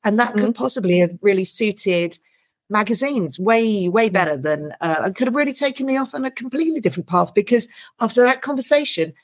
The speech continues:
Speaker 1: I had no idea what I wanted to do. And I was at
Speaker 2: Yeah.
Speaker 1: a point where I was picking A levels and beginning to think about what to study on.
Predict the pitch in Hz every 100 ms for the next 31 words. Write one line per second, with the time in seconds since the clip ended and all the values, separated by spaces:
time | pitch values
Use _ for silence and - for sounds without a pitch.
0 | _ - 226 196 170 180 196 233 233 226
1 | 214 208 175 170 170 170 165 - 175 190
2 | 147 - _ _ _ _ _ _ _ -
3 | 196 208 190 220 202 - 233 208 190 165
4 | - 180 170 170 226 247 226 240 226 -
5 | 175 165 - - 190 202 208 196 - 180
6 | 175 170 - - 170 - - 175 180 165
7 | 165 - - 247 240